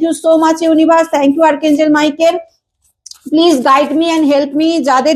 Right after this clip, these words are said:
date of birth eight seventeen sixty, eight seventeen twenty-six, মানে আট সতেরো ছাব্বিশ, তাদের পার্টনারের কারেন্ট ফিলিংস কি রয়েছে।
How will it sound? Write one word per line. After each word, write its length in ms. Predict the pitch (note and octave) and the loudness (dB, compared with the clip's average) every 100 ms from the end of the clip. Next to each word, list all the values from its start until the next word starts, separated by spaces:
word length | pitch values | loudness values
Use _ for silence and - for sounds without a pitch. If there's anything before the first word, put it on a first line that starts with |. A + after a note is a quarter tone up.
| C4 | 0
date 160 | C#4+ D4+ | 0 0
of 40 | C4 | 0
birth 160 | D4+ D4+ C#4+ | -2 2 0
eight 140 | D#4 - | 0 -2
seventeen 460 | C#4+ C#4+ C#4+ C#4+ D#4+ D4 | -2 0 -2 -2 -2 -2
sixty, 420 | D4 C#4 - E4 E4 D#4+ _ - B3+ A#3+ A#3 D4+ - A3+ - C#4 | -6 -6 -8 -6 -6 -8 _ 0 2 2 0 -4 -2 -2 0 2
eight 140 | F4 - | 0 -2
seventeen 460 | D#4 D4 D#4 D#4 F4 D#4+ | -4 -2 -2 -2 -4 -2
twenty-six, 500 | C#4+ C#4 D4 D4+ G#3 - A#3+ | -2 -2 -4 -2 -4 -4 -4
মানে 160 | C4 D#4 | -2 0
আট 300 | C4 C4+ D#4+ - - | 0 0 -2 -6 -4
সতেরো 360 | C4 D4+ D4+ D#4+ | -2 0 -2 -2
ছাব্বিশ, 460 | D4+ B3 A3+ D4+ E4 - _ _ _ C#4 | -2 -4 -2 -2 -4 -8 _ _ _ 0
তাদের 300 | C4+ D4+ E4+ - | 0 2 0 0
পার্টনারের 600 | C#4 C#4 D4+ D4+ D#4+ E4+ F4 - - - | 0 0 -2 0 0 0 -4 -12 -6 0
কারেন্ট 380 | C4 D4+ E4 D#4+ | 2 2 0 -2
ফিলিংস 400 | D#4+ C#4+ D4+ D4+ D4 | -2 0 0 -2 -4
কি 120 | - C#4+ C#4 | -4 -2 2
রয়েছে। 420 | B3+ B3 B3 E4 | 2 2 -2 -2